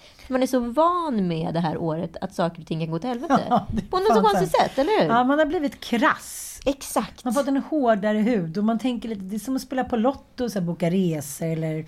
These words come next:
Speaker 2: ja, men jag förstår vad du menar. Men, men jag tror också att innan så har man alltid hunnit, eh, bygga upp såna förväntningar. Och nu hinner man liksom aldrig bygga upp någonting innan det är avbokat.
Speaker 1: Nej, men man vet hela tiden att allt man gör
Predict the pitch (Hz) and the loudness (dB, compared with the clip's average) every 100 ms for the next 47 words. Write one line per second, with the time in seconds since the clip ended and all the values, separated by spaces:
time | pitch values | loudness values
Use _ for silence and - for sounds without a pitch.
0 | - - - - - _ - - _ _ | -14 -20 -20 -20 -20 _ -20 -20 _ _
1 | - 370 277 311 320 339 339 330 302 302 | -10 0 2 2 2 0 0 -4 0 2
2 | 302 294 226 226 262 277 277 302 269 214 | 2 2 2 2 0 0 0 -2 -4 -4
3 | 285 269 277 294 - 285 277 269 220 226 | 0 2 2 0 0 0 0 0 0 2
4 | 214 190 - 208 208 208 196 202 214 208 | 2 0 -6 -6 -2 -2 -2 -2 -2 -2
5 | 208 202 208 285 302 277 226 175 165 - | -2 0 0 0 -2 0 0 0 -4 -12
6 | - - 214 220 247 302 302 262 220 220 | -20 -4 2 6 6 4 4 2 2 2
7 | 214 202 190 202 247 233 208 196 202 190 | 2 2 2 2 2 2 0 2 4 2
8 | 190 208 190 226 247 - 151 - - 254 | 2 2 2 0 -2 -6 -8 -10 0 4
9 | 285 277 262 240 302 320 302 330 226 196 | 6 6 4 4 4 4 2 2 4 2
10 | 196 170 180 175 - 180 165 160 170 165 | 0 0 0 0 4 4 4 0 -2 0
11 | 165 156 151 156 | 2 2 0 -2